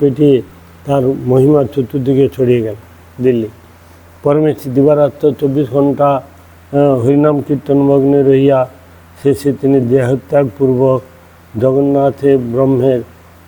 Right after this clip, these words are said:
চিন্তা করিতে করিতে তিনি স্বধাম প্রাপ্ত হইলেন। তার অলৌকিক মহিমা কুল কিনা-, কিনারা নাই,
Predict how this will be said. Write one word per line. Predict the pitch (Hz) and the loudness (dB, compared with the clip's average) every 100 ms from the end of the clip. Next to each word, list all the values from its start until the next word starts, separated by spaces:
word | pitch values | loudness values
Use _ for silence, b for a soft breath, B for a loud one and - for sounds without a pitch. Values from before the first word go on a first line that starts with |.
| - | -6
চিন্তা | 135 147 135 143 | 0 2 2 0
করিতে | 123 139 127 | 0 -2 0
করিতে | 131 135 127 131 127 123 - - - - | 0 0 0 0 0 -2 -8 -20 -20 -8
তিনি | - 135 | 0 0
স্বধাম | 127 - 131 143 147 | 0 -2 -2 0 0
প্রাপ্ত | 151 147 - | -2 -2 0
হইলেন। | 139 147 147 147 143 127 - - - 101 98 - - - - - - - - - - - - - - - - - - - - | 0 2 2 2 0 -6 -14 -20 -10 -6 -4 -6 -8 -16 -20 -20 -20 -20 -20 -20 -20 -20 -20 -20 -20 -20 -20 -20 -20 -16 -2
তার | 147 | 2
অলৌকিক | 143 135 147 135 160 143 | 2 4 2 2 2 2
মহিমা | 135 117 139 143 139 123 - - - - - - | 2 2 2 2 0 -4 -14 -20 -20 -20 -20 -2
কুল | 143 139 | 0 2
কিনা-, | 98 135 170 160 | 0 0 -2 -6
কিনারা | - 135 135 135 | -2 2 4 4
নাই, | 135 135 131 | 4 2 0